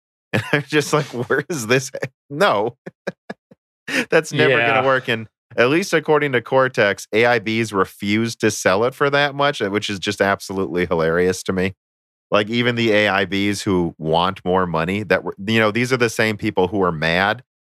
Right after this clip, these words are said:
Speaker 1: that A M D dropped the
Speaker 2: <laughs>
Speaker 1: price on the Fury X from, I think the original price was, like, seven hundred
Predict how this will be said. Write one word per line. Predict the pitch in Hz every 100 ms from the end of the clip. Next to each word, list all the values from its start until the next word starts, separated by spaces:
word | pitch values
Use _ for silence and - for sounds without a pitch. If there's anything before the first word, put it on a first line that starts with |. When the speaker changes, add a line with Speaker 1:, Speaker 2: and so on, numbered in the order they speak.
| -
Speaker 1:
that | 95 92
A | 101 101
M |
D | 101 104
dropped | 101 90 95 90
the | 165
Speaker 2:
<laughs> |
Speaker 1:
price | 107 95 95
on | 101
the | 92
Fury | - 98 98 101
X | 92 101 -
from, | 85 76
I |
think | 76 92
the | 80
original | 82 87 87 85
price | - 80 82
was, | 73
like, | 73
seven | - 80 82
hundred | 76 73 78 78